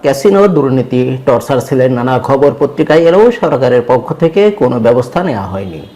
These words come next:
পরন্ত হয় অস্বীকার, না হয় বিএনপির ঘাড়ে দোষ চাপানোতেই দায়িত্ব সীমাবদ্ধ রেখেছিল সরকার। সরকার এতদিন মহাব্যস্ত ছিল উন্নয়নের মহাসড়কে কিভাবে শূন্য শূন্য গতিতে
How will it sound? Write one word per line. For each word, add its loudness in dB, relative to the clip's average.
পরন্ত 2
হয় 2
অস্বীকার, 0
না 0
হয় 2
বিএনপির -4
ঘাড়ে 0
দোষ -2
চাপানোতেই 0
দায়িত্ব 0
সীমাবদ্ধ -2
রেখেছিল 0
সরকার। -6
সরকার 0
এতদিন 2
মহাব্যস্ত 0
ছিল 4
উন্নয়নের 0
মহাসড়কে 0
কিভাবে 0
শূন্য -2
শূন্য 0
গতিতে 0